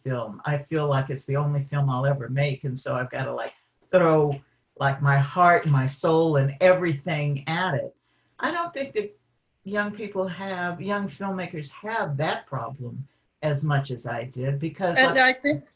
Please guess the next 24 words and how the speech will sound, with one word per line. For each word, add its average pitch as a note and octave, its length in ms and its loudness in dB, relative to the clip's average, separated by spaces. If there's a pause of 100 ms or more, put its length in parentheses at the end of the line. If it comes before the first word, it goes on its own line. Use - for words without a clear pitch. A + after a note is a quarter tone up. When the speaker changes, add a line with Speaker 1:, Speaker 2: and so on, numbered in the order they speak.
(140)
Speaker 2:
yeah, B3+ 340 0
I B3 120 4
think D4 260 0
because C#4 320 0
the A#3+ 120 0
technology A#3+ 1000 0
is G#3 240 -2
Speaker 1:
Right. B3+ 80 6
Speaker 2:
so A#3+ 400 2
at B3 240 2
their A#3+ 200 4
fingertips B3+ 1000 -4
Speaker 1:
Right. C3+ 160 -4 (440)
Speaker 2:
and A#3 180 2
Speaker 1:
Of A3+ 60 0
Speaker 2:
it's A3+ 40 6
Speaker 1:
course. C4+ 140 8
Speaker 2:
so B3+ 140 4
native C4+ 640 0
to G#3 140 -2
them, E3 560 -6 (160)
Speaker 1:
Right. C#3 300 0
Speaker 2:
uh, G3 360 4 (140)
uh, G3+ 300 4